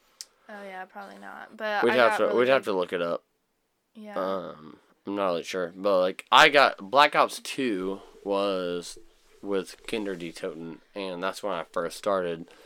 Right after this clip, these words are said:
Speaker 2: getting into zombies.
Speaker 1: Okay, Grand Theft Auto.
Speaker 2: And you got into it with James, right? 'Cause
Speaker 1: The
Speaker 2: you guys would play a lot.
Speaker 1: the zombies in space.
Speaker 2: But we
Speaker 1: thing.
Speaker 2: don't wanna say anybody's names, so we'll,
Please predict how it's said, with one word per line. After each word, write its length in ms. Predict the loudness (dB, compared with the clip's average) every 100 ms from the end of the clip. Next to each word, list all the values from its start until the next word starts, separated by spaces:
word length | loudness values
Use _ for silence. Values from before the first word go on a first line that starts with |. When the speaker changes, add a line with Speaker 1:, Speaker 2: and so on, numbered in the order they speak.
| -20 _ _
Speaker 2:
getting 240 | -6 -4 -4
into 640 | -6 -6 -6 -4 -4 -6 -10 -16 -10
zombies. 600 | -6 -4 -6 -8 -12 -14 _ _ _ -2
Speaker 1:
Okay, 280 | 2 2
Grand 440 | 2 0 2 0 2
Theft 320 | 2 2 -2 -2
Auto. 840 | 2 4 4 0 0 -2 -6 -2
Speaker 2:
And 160 | 0 2
you 140 | 4
got 160 | 8 8
into 240 | 6 2 0
it 80 |
with 120 | 0 0
James, 520 | 0 0 -4 -12 -18 _ _ _ _ _ _
right? 140 | -2 4 6 6 2
'Cause 100 | 2
Speaker 1:
The 60 |
Speaker 2:
you 60 | 4
guys 200 | 4 4
would 120 | -4
play 140 | -4
a 80 | -4
lot. 240 | -4 -8 -10 _ _ _ -8
Speaker 1:
the 260 | -4 -4
zombies 400 | -2 -2 -2 -8
in 120 | -12 -16
space. 180 | -2
Speaker 2:
But 160 | 4 6
we 80 | 6
Speaker 1:
thing. 40 |
Speaker 2:
don't 120 | 4
wanna 140 | 2 0
say 340 | 0 0 0
anybody's 340 | -2 -4 -8 -6
names, 400 | -6 -6 -8 -12
so 260 | -12 -8 -6
we'll, 180 | -6